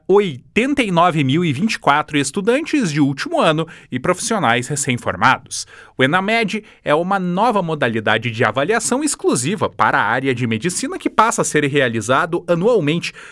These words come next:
unificando a base do enad, o Exame Nacional de Desempenho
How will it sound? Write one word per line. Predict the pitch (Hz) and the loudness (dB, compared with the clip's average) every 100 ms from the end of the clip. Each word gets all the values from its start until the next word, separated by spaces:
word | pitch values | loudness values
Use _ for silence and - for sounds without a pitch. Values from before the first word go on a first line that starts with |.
| - - | -12 -4
unificando | 139 165 226 285 254 | -2 -2 0 0 0
a | |
base | 117 110 147 147 | 0 0 0 -2
do | 151 214 | 0 0
enad, | 185 139 175 110 101 - - | 0 0 0 -2 -8 -12 -12
o | - | -4
Exame | 110 131 160 | 0 0 0
Nacional | 160 156 175 170 190 | -2 -2 -2 0 0
de | 185 | -2
Desempenho | 165 214 285 277 214 | -2 -2 0 -2 -2